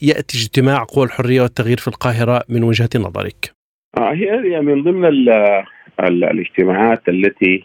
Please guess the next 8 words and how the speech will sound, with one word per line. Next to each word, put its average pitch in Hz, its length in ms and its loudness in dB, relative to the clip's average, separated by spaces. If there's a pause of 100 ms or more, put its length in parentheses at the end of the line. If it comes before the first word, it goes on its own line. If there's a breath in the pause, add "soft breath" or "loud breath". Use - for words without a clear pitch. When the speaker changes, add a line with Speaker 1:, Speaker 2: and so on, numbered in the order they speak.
Speaker 2:
يعني، 82 540 2
أو 98 120 4
الزيارات 90 520 0
التي 87 280 -4
قد - 180 -6 (100)
قاموا 90 280 0
بها، 90 340 -2 (300)
آه، 87 680 0